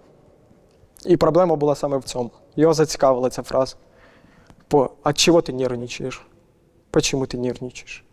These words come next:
Не сняться тебе плохие сны? Тебе, ну, какой-то голос не говорит убить кого-то?" Говорю, "Нет, типа, я в адеквате. Типа, со мной всё окей". Говорит, "Давай, типа, я тебя, может, положу в больницу". Говорит, "Мы тебе там, ну, успокоительное поколем". Говорю, "Типа, мне не надо в больницу. Со мной всё хорошо".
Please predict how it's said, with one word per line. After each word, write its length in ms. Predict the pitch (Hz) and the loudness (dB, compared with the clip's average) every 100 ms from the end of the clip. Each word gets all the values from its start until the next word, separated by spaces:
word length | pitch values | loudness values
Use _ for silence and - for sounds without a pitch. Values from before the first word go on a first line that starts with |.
| _ _ _ _ | _ _ _ _
Не 200 | 135 139 | -2 0
сняться 320 | 143 175 196 | 2 2 0
тебе 160 | 156 151 | -2 -2
плохие 320 | 156 147 147 | 0 0 2
сны? 440 | 139 147 180 151 - - | 2 2 2 2 -4 -6
Тебе, 340 | 139 151 135 | 2 4 2
ну, 320 | 139 151 135 131 | 2 0 0 -2
какой-то 380 | - 151 160 156 | -2 2 4 4
голос 320 | 156 156 147 | 4 2 0
не 80 | 139 | 0
говорит 340 | 139 143 190 | 2 2 2
убить 220 | 147 143 | 0 -2
кого-то?" 320 | - 135 131 131 | 0 2 2 0
Говорю, 180 | 127 | 2
"Нет, 200 | 127 175 | 2 2
типа, 200 | - 143 | 0 0
я 100 | 135 | 2
в 60 | 135 | 4
адеквате. 520 | 135 135 156 156 127 117 _ _ _ | 2 2 2 0 -6 -16 _ _ _
Типа, 240 | - 123 131 | -10 -2 -2
со 120 | 139 | 2
мной 140 | 156 | 2
всё 200 | 214 233 | 4 4
окей". 500 | 214 - 160 147 - _ - - - - | 2 4 2 2 -2 _ -20 -20 -20 -6
Говорит, 260 | 143 151 156 | 2 2 2
"Давай, 300 | 147 151 175 | 2 4 2
типа, 200 | - - | 2 0
я 120 | 147 | 2
тебя, 200 | - 139 | 2 0
может, 240 | 143 139 - | 0 -2 0
положу 320 | 143 143 143 | 2 2 0
в 40 | |
больницу". 440 | 131 135 190 254 156 | 0 2 2 2 2
Говорит, 220 | 135 139 | 0 0
"Мы 120 | 143 | -2
тебе 200 | 123 117 | 0 -2
там, 280 | 117 113 - _ _ | -2 -8 -10 _ _
ну, 200 | - 131 135 | -8 -8 -8
успокоительное 880 | 131 - 127 151 233 - 151 135 | -6 -2 2 4 4 4 0 0
поколем". 340 | 123 127 143 135 | -2 -4 -4 -6
Говорю, 220 | 131 131 | -6 -6
"Типа, 300 | - - 131 | -8 -4 0
мне 160 | 127 185 | 4 4
не 100 | 330 | 6
надо 240 | 240 233 | 4 4
в 40 | |
больницу. 380 | 220 214 214 - - _ - _ | 2 2 2 -2 -20 _ -20 _
Со 200 | - 151 | -4 0
мной 160 | 143 226 | 2 2
всё 200 | - 240 | 0 -2
хорошо". 420 | - 220 - | 0 0 0